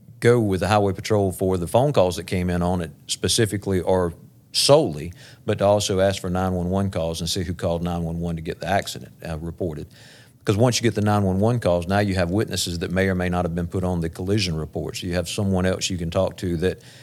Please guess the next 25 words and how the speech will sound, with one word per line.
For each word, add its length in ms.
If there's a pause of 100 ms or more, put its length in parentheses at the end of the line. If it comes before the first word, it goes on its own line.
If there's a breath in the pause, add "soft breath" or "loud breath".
(220 loud breath)
though 200
they 80
might 180
not 160
have 140
seen 320
nothing 260
but 120
the 100
aftermath, 540
can 120
put 160
vehicles 480
into 200
place. 420
Or 80
they 100
may 140
have 120
seen 180
the 100
whole 180
crash 500 (420 loud breath)
and, 340
um, 260